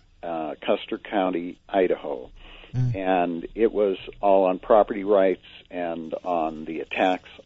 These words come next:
Speaker 1: on ranching and farming. I was one of
Speaker 2: Mm-hmm.
Speaker 1: the speakers there. One of the other main speakers was Andrew Breitbart. And Andrew
Speaker 2: Yes.
Speaker 1: Breitbart, who founded, you know, Breitbart,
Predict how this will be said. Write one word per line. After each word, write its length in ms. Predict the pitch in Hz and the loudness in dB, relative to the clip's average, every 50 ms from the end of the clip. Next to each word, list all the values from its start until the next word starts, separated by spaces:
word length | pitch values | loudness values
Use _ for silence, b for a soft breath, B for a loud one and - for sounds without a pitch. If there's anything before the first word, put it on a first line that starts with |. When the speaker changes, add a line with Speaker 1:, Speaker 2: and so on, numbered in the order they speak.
| _ 90 | _ -6
Speaker 1:
on 480 | 90 87 82 82 80 78 80 78 71 | -4 -4 -4 -4 -6 -8 -10 -12 -4
ranching 480 | 82 92 90 87 87 - - - - 78 | -2 -2 0 0 -2 -6 -8 -12 -12 -14
and 160 | - - - | -16 -18 -20
farming. 600 | _ - 110 101 101 104 101 95 98 95 95 95 | _ -2 0 0 2 0 0 -2 -4 -4 -6 -8
I 120 | - 80 | -8 -8
was 180 | 85 123 135 123 | -6 -4 -4 -2
one 120 | - 143 | -2 -2
of 40 | 156 190 | -2 -4
Speaker 2:
Mm-hmm. 0 | |
Speaker 1:
the 260 | 185 - - _ - | -6 -10 -18 _ -10
speakers 400 | - 92 82 - - 69 67 - - - | -10 -10 -10 -10 -14 -16 -16 -16 -14 -14
there. 260 | 67 73 - - - B B B B B B B B B | -12 -12 -12 -14 -16 B B B B B B B B B
One 160 | - 123 139 | 2 4 6
of 160 | 160 156 135 - | 6 6 4 2
the 180 | 139 123 131 | 4 8 8
other 340 | 143 170 170 175 156 127 101 - _ | 8 10 8 6 4 4 -2 -6 _
main 380 | 101 104 117 117 117 117 123 - - | -4 -2 0 2 2 0 -2 -4 -10
speakers 560 | - - 95 80 - - 82 80 87 - - | -10 -8 -8 -8 -6 -8 -8 -8 -8 -10 -6
was 160 | 95 92 92 - - - | -4 -4 -4 -4 -6 -12
Andrew 500 | 95 90 87 82 85 87 87 87 95 92 | -10 -8 -8 -8 -8 -8 -8 -10 -10 -10
Breitbart. 680 | - - 117 127 131 117 - _ - 82 - - - - _ b b b b b b b b _ _ | -4 2 4 4 4 4 2 _ -6 -6 -6 -6 -8 -12 _ b b b b b b b b _ _
And 120 | 92 92 95 | -4 0 2
Andrew 220 | 104 104 107 113 117 | 2 2 2 0 -2
Speaker 2:
Yes. 80 | 120 | 0
Speaker 1:
Breitbart, 480 | 110 113 104 90 - - 90 90 90 - | 2 2 2 2 2 2 2 2 2 0
who 200 | 104 90 87 82 - - _ - - - | -2 -6 -6 -6 -8 -14 _ -20 -8 -6
founded, 280 | 90 82 80 82 80 - - - | -6 -4 -4 -8 -10 -14 -20 -20
you 60 | - 73 | -20 -18
know, 100 | 69 64 | -18 -14
Breitbart, 560 | 65 - 82 80 76 - - - 71 - | -6 -4 -4 -4 -4 -6 -10 -10 -10 -10